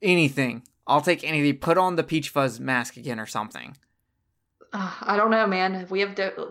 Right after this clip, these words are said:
Speaker 2: totally different opinions. I thought it was creepy as hell when I first saw it. I will say on second, like, I watched it again this year, and,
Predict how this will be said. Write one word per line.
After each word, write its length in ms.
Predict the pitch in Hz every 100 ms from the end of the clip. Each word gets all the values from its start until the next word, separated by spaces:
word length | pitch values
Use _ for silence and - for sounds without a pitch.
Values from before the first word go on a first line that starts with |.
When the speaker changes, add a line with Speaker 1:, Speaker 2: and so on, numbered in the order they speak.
| -
Speaker 2:
totally 460 | - 214 202 220 208
different 300 | 202 202 190
opinions. 440 | 175 202 190 185
I 100 | 180
thought 200 | 233 247
it 40 | 202
was 160 | 190
creepy 440 | - 240 208 202 190
as 120 | 185
hell 240 | 190 185
when 120 | 190
I 60 | 190
first 280 | 190 202 202
saw 200 | 208 190
it. 100 | 175 - -
I 80 | 190
will 180 | 247 285
say 300 | 294 269 254
on 180 | 208 202
second, 360 | - 190 -
like, 100 | 208
I 80 | 208
watched 340 | 196 208 208 226
it 60 |
again 460 | 208 196 190 190 180 _ _ _
this 240 | 185 190
year, 520 | 262 254 254 262 254 226
and, 540 | 202 190 190 175 175